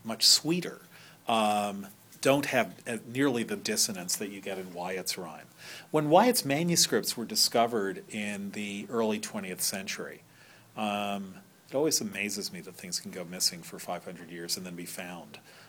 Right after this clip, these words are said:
Um, but when Wyatt's manuscripts were discovered in the early twentieth century,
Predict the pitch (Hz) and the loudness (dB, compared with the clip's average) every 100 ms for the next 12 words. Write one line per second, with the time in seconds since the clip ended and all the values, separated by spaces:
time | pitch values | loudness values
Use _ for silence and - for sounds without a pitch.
0 | - - 110 104 104 113 113 123 123 147 | -10 -4 -2 -2 -2 -2 -2 0 2 2
1 | 156 131 113 - 104 - 104 92 98 - | 2 0 -2 -2 -4 -6 -8 -8 -4 -2
2 | 107 98 95 95 92 98 92 - 95 90 | -2 -4 -8 -10 -8 -8 -8 -10 -10 -6
3 | - 190 190 98 85 | -6 -6 -8 -6 -8